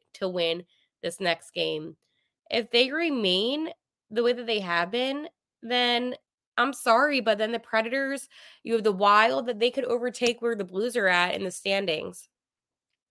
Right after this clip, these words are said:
You know, we always say, "Oh, it's early, there's time left," but the reality is there's not much time left. Um, we're coming to the point in the season where you need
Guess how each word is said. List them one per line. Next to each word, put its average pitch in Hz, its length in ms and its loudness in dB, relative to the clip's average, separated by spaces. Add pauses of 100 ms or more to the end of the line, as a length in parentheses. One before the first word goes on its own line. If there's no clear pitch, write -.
(880)
You - 180 -2
know, 262 200 6
we 254 160 0
always 285 340 2
say, 220 360 2
"Oh, 262 240 2
it's 247 160 2
early, 240 580 0
there's 226 260 -2
time 226 320 -2
left," 220 440 0
but 247 100 -4
the 247 80 0
reality 247 560 2
is 233 180 0
there's 226 180 0
not 233 220 0
much - 240 -4
time 208 240 -2
left. 190 560 0
Um, 185 480 0 (680)
we're 233 120 -4
coming 370 180 0
to 381 80 2
the 285 80 -2
point 277 240 2
in 262 60 0
the 220 100 -4
season 247 720 -2 (640)
where 226 600 2
you 220 340 -4
need 226 540 -2